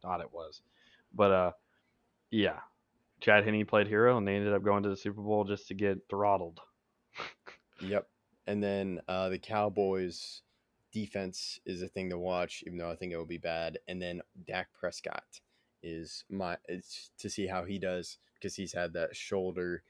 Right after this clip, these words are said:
Speaker 2: injury, and so he hasn't played at all during preseason. And then I'm curious to see how Urban Meyer does, as you mentioned.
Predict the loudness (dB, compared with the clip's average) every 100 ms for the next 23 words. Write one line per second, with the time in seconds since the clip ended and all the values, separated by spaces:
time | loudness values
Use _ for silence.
0 | _ _ -8 -4 -2 -2 -4 -8 -12 -8
1 | -4 -4 -4 -8 -4 -2 0 -2 -2 -6
2 | -10 -4 -4 -2 -4 -2 -4 -4 _ _
3 | -20 _ _ -8 -4 -2 -2 -2 -2 -4
4 | -10 _ _ _ -2 0 0 0 0 0
5 | 0 -8 -6 -2 -2 0 -2 -2 0 0
6 | 0 -2 -2 -4 -4 -4 -4 -6 -8 -8
7 | -6 -6 -6 -8 -6 -8 -10